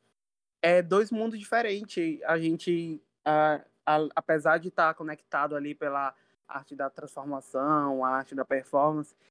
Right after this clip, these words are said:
mas é um mundo totalmente diferente. São pessoas que apoiam, são pessoas que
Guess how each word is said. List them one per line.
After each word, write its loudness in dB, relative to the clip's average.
mas 2
é 4
um 2
mundo 0
totalmente 2
diferente. 2
São 0
pessoas 2
que 2
apoiam, 2
são -6
pessoas -2
que 0